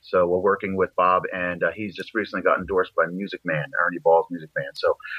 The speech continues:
we're just trying to finalize all those details, but that's something that's gonna be coming down the pike soon.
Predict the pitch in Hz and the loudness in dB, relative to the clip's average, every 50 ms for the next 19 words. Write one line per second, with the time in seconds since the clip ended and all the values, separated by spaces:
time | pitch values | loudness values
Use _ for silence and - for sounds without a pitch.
0 | - - - 151 147 156 156 - 175 156 139 135 - 147 131 131 127 123 123 117 | -6 -4 -2 0 0 0 -2 -2 -2 -2 -2 -4 -2 -2 -2 0 0 0 0 0
1 | 117 104 117 110 113 113 110 104 92 _ _ 110 110 101 - 110 101 98 98 95 | 0 0 -2 -2 -2 -2 -4 -4 -6 _ _ -16 -16 -10 -4 -2 0 0 0 -2
2 | - 90 - - 101 104 - - - 104 92 - 95 92 - _ 104 92 87 85 | -4 -4 -2 0 -2 -2 -2 -2 -2 -2 -2 -2 -6 -8 -6 _ -8 -8 -8 -10
3 | 87 - - 98 87 87 85 82 - 92 85 80 78 - 95 87 82 80 - - | -12 -10 -8 -8 -8 -8 -2 0 0 0 2 0 -2 0 0 0 0 -2 -6 -8
4 | 85 80 78 78 | -8 -6 -6 -8